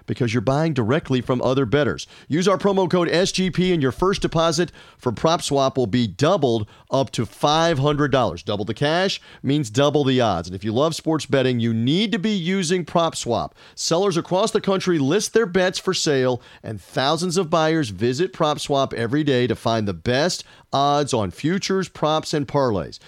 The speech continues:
The average prop swapper makes five hundred dollars a month just buying and selling sports bets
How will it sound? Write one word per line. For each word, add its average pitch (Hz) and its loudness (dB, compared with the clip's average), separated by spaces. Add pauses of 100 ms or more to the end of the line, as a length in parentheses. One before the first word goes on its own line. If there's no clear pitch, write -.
(220)
The 123 -2
average 180 0
prop 165 -2
swapper 139 0
makes 113 -2
five 165 0
hundred 180 0
dollars 160 0
a 156 0
month 135 2 (320)
just 98 -4
buying 139 2
and 170 0
selling 139 2
sports 143 -2
bets 107 -2